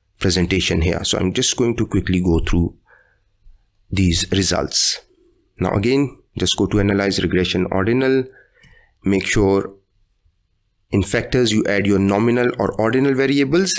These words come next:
and in covariates you add your scale variables, that is interval or ratio. From options, select Logit, and from output, select test of parallel lines.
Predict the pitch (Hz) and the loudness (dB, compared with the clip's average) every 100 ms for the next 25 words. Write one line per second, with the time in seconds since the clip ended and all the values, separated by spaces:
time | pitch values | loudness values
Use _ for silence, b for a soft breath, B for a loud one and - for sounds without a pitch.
0 | - - - 98 98 117 104 101 98 98 | -6 -2 0 0 2 2 4 2 2 0
1 | - 101 101 95 90 90 87 - 110 101 | 0 0 0 -2 2 2 2 0 0 2
2 | 95 90 87 85 90 87 87 - 92 95 | 2 2 2 2 0 0 0 0 0 0
3 | 85 85 80 - 90 90 - - - _ | 2 0 0 0 0 0 -2 -4 -8 _
4 | _ _ _ _ _ _ - _ _ _ | _ _ _ _ _ _ -20 _ _ _
5 | _ _ _ _ - - _ _ _ _ | _ _ _ _ -20 -20 _ _ _ _
6 | _ _ _ _ _ _ _ _ _ _ | _ _ _ _ _ _ _ _ _ _
7 | _ - - - - - - 170 175 - | _ -8 -2 0 2 2 4 2 0 -4
8 | - - 95 90 92 - - - 90 87 | -6 -2 0 2 0 -6 -14 -6 0 2
9 | 87 85 - - - - _ _ _ _ | 2 0 -2 -4 -14 -14 _ _ _ _
10 | _ _ _ _ - 95 90 98 98 107 | _ _ _ _ -4 -2 0 0 0 2
11 | 107 - 113 - - 92 90 90 - - | 2 2 0 0 -2 0 0 -4 -10 -12
12 | - 104 - - 190 - - - - 90 | -6 -2 -2 -2 0 2 2 0 0 0
13 | 85 85 85 - 92 80 - - - | 2 2 0 0 -2 -2 -4 -6 -8